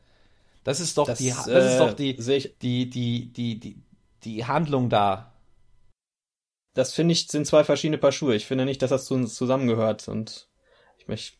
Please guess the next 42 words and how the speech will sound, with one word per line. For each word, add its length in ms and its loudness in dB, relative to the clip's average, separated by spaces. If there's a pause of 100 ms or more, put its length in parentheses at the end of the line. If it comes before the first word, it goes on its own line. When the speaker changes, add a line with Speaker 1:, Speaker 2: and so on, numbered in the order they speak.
(100)
Speaker 2:
hab's 160 -2
ja 60 8
gestern 280 2
Abend 160 2
noch 140 0
gesehen, 320 0
das 100 -2
wird 140 -2
auch 80 0
nicht 160 -6
mehr 120 2
thematisiert 640 0
in 80 0
Speaker 1:
Ja, 80 4
eh 120 6
Speaker 2:
dieser 180 6
Speaker 1:
nicht. 120 -12
Speaker 2:
Szene. 200 -2
Speaker 1:
Das 100 2
wird 120 8
nicht 180 -2
mehr, 160 6
es 120 -2
wird 100 6
Speaker 2:
Aber 80 6
Speaker 1:
nicht 120 8
Speaker 2:
die 40 8
Szene 140 10
ist 60 8
Speaker 1:
explizit 180 8
Speaker 2:
super, 120 8
keine 60 6 (220)
Speaker 1:
gesagt, 140 2
Speaker 2:
Frage. 140 2
Speaker 1:
aber 180 2
es 160 -2
ist 340 -2
das, 260 -2
was 140 -4
ihm 100 -6
diese, 180 -10 (280)
die, 160 -4